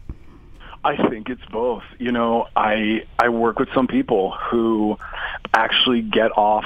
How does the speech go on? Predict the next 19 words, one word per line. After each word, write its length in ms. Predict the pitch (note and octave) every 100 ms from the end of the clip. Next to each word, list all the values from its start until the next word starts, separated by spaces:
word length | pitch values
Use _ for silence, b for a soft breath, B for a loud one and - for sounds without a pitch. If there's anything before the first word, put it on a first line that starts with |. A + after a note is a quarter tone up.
| -
on 260 | A2 G#2 G2 - -
sharing 500 | G#2 G#2+ A2 A2+ G#2
their 260 | G2+ -
own 300 | G2+ G#2 A2
private 420 | - - G2+ G2+ -
sex 200 | - F#2+ -
photos 360 | G#2+ G2 G2 F#2+
that 140 | G2 -
they've 160 | F#2+
taken 340 | - G2+ G#2 F#2+
of 100 | F#2
them 140 | F#2+ G2
and 60 |
their 60 | F#2
partner 500 | - A2 A#2+ F#2 F2 B B -
with 260 | G2+ A2+ G2+
other 240 | F2 F2+
people. 500 | - A#2+ - E2 - B B B
And 140 | -